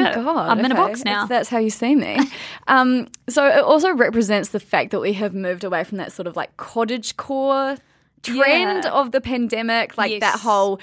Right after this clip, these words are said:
Speaker 2: "We're in lockdown, we need to make
Speaker 1: Yes.
Speaker 2: everything super homely, we're baking sourdough, we're
Speaker 1: Yes.
Speaker 2: embroidering shit," whatever that is. So it's ki-,
Speaker 1: Yes.
Speaker 2: I kind of view it as, like, people are almost kinda, like, giving up, right? They're like
Speaker 1: Yes. Well, it's a sign of the times.
Speaker 2: Yeah.
Speaker 1: And it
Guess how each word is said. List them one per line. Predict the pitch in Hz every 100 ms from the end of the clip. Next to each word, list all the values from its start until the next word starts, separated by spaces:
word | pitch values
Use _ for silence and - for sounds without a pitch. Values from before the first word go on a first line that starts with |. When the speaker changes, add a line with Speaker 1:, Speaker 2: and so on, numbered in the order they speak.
| -
Speaker 2:
"We're | - 285
in | 269
lockdown, | 247 240 240 214 214
we | 226
need | 214
to | 185
make | 220 208
Speaker 1:
Yes. | 208
Speaker 2:
everything | 208 202 202
super | 202 190
homely, | - 185 185 180
we're | 180
baking | 175 175 185
sourdough, | - 160 160 165 160
we're | 170 151
Speaker 1:
Yes. |
Speaker 2:
embroidering | 175 165 160 156
shit," | 180 - 143 -
whatever | 180 185 170 165 139
that | 131 - 175 113
is. | 127
So | - 262
it's | - 214
ki-, | 214
Speaker 1:
Yes. | 320
Speaker 2:
I | 349 381 - _
kind | - 381 539
of | 247
view | 240
it | 247
as, | 226
like, | 220 202 - - -
people | - 349 508
are |
almost | 320 349 349
kinda, | 330
like, | 277 -
giving | 214 165 143
up, | -
right? | - 180 165
They're | - 202
like | 190 190 165
Speaker 1:
Yes. | - - - - -
Well, | 277 370
it's | 392
a | 415
sign | - 381 392
of | 415 370
the |
times. | - - 247 196 - 240
Speaker 2:
Yeah. | 285
Speaker 1:
And | 294
it | 302